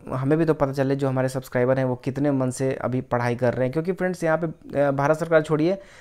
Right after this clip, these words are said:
बिहार सरकार तक मिशन मोड में भर्ती निकाल रही है। लगातार आप देख ही रहे हैं, अभी सिविल कोड की निकली हुई है और आपको डीएसटी की निकली हुई है, और यहाँ पे एक लाख घोषणा कर दिया है कि जल्दी ही निकाली जाएगी, और साथ में आपको राजस्व क-, भूमि विभाग के अंदर निकली हुई है। तो जो भी लोग, अ,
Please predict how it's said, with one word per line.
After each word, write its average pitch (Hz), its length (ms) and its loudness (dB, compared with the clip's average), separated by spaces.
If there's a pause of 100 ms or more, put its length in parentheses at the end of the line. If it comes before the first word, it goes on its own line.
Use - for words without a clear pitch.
(220)
बिहार 135 380 2
सरकार 160 380 2
तक 160 200 0
मिशन 143 300 2
मोड 143 220 4
में 143 140 0
भर्ती 127 260 -4
निकाल 113 300 -4
रही - 180 -6
है। - 80 -4
लगातार 139 420 2
आप 147 80 4
देख 139 180 0
ही 151 100 -2
रहे 143 120 0
हैं, 135 80 0
अभी 131 120 -2
सिविल 135 240 0
कोड 135 220 -2
की 135 100 -4
निकली 127 280 -2
हुई 127 180 0
है 135 180 -2 (420)
और 127 240 0
आपको 131 180 0
डीएसटी 131 400 0
की 139 80 -4
निकली 131 260 -2
हुई 127 200 0
है, 131 180 0
और 131 160 2
यहाँ 131 160 -2
पे 135 260 0
एक 143 200 0
लाख 135 140 4
घोषणा 131 380 -2
कर 135 160 2
दिया 123 200 0
है 127 80 0
कि 131 80 -2
जल्दी 123 260 0
ही 135 80 -2
निकाली 127 380 0
जाएगी, 123 400 0 (360)
और 131 140 -2
साथ 135 280 0
में 143 80 0
आपको 139 220 0
राजस्व 131 540 0
क-, - 320 -8
भूमि 131 400 -2
विभाग 131 320 0
के 143 60 -2
अंदर 127 180 0
निकली 131 260 -2
हुई 131 140 0
है। 180 140 0 (500)
तो 196 300 2
जो 165 200 2
भी 208 120 0
लोग, 208 380 0
अ, 151 640 2